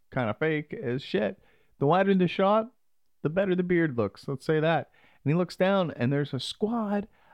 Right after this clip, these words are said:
of Legends of Tomorrow standing below him, and they're like,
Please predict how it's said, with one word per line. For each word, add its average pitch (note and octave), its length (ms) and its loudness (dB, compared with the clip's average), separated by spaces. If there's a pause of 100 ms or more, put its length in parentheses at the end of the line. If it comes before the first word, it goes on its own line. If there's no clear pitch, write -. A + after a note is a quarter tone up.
of E3 280 0 (360)
Legends F#3 440 2
of F#3 140 0
Tomorrow G3+ 720 2 (140)
standing D#3 520 2
below A#2 300 4
him, A2+ 260 -2
and C#3+ 120 0
they're D#3 120 0
like, - 500 -4